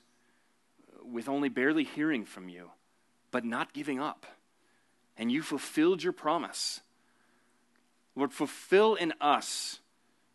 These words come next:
the plans and desires that you have for us. For those that are dry, touch their hearts this morning.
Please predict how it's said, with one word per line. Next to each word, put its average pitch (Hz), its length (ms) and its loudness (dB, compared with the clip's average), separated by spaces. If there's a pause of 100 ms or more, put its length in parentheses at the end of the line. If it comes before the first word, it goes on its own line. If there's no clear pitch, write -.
the 123 140 -2
plans 175 680 0
and 135 160 -6
desires 139 680 4
that 127 160 -8
you 123 80 -6
have 131 260 -4
for 117 300 -2
us. - 440 -8 (880)
For 143 100 2
those 180 300 8
that 180 100 2
are 160 60 0
dry, 139 540 6
touch - 360 -4
their 151 160 2
hearts 131 460 2
this - 220 -10
morning. 101 300 -10